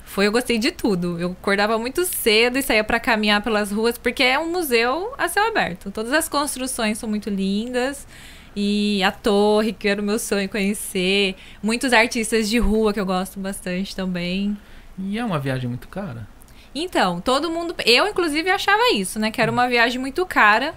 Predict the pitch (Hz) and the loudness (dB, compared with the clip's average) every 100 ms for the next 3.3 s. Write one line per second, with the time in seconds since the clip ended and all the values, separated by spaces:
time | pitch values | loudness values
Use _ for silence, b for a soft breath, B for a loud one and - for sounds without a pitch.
0 | - 247 240 349 320 247 269 294 - 254 | -6 -4 -4 -4 0 0 0 -2 0 2
1 | 226 220 233 330 480 B B B B - | 2 2 2 0 -4 B B B B -14
2 | - 254 247 269 254 247 269 370 311 190 | 0 4 4 2 -2 -2 -2 -2 0 0
3 | 185 - | -2 -6